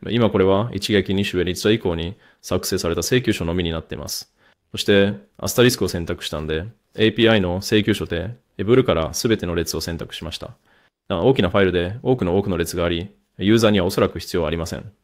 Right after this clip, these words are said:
それで、エスキューエルを変更して、あ、関連する列のみを含むようにするか、ユーザーはテンプレートを作成することもできます。ここでテンプレート画面を使用して、関連する列のみを選択できます。例えば、請求書の金額。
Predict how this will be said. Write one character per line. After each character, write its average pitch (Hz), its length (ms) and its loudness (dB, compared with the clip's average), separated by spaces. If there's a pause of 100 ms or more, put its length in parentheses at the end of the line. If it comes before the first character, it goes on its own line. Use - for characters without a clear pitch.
(100)
そ 98 120 -4
れ 95 60 2
で、 95 280 2 (140)
エ 98 100 0
ス - 100 -2
キ - 100 -2
ュ - 20 4
ー - 20 6
エ 98 40 6
ル 95 120 4
を 87 60 2
変 98 200 -2
更 90 180 -2
し - 100 -8
て、 95 280 0 (360)
あ、 85 220 -8
関 101 220 0
連 98 160 2
す 95 140 -4
る 95 240 -2 (220)
列 98 260 0
の 101 80 0
み 95 120 0
を 90 60 -2
含 90 160 -8
む 92 60 -4
よ 85 60 -4
う - 20 -6
に 85 80 -6
す - 120 -8
る 85 100 -4
か、 85 400 -8
ユ 92 140 -2
ー - 40 2
ザ 82 140 -2
ー - 20 -6
は 90 140 -4
テ 101 120 -4
ン 101 80 -2
プ 98 80 -6
レ 87 80 0
ー - 20 -6
ト 80 100 -8
を 78 40 -8
作 - 220 -10
成 85 140 -4
す - 100 -8
る - 80 -8
こ - 100 -12
と - 80 -12
も 73 100 -10
で 78 100 -10
き - 80 -18
ま - 120 -14
す。 - 240 -14 (460)
こ 107 100 -6
こ 117 120 4
で 113 320 6
テ 123 140 0
ン 123 80 0
プ 117 60 0
レ 107 60 4
ー 98 40 0
ト 95 100 0
画 101 140 0
面 92 220 0
を 87 60 -4
使 - 160 -4
用 85 140 -2
し - 100 -8
て、 80 300 -4 (340)
関 110 220 2
連 110 160 6
す 104 120 -4
る 95 80 2
列 90 220 0
の 95 80 -2
み 95 80 -2
を 90 60 -4
選 90 180 -6
択 87 220 -8
で 85 80 -2
き 80 100 -12
ま 69 140 -10
す。 - 280 -10 (400)
例 147 100 6
え 127 40 4
ば、 92 140 2
請 110 260 2
求 110 160 2
書 90 160 -6
の 92 300 -4
金 90 200 -4
額。 82 440 -8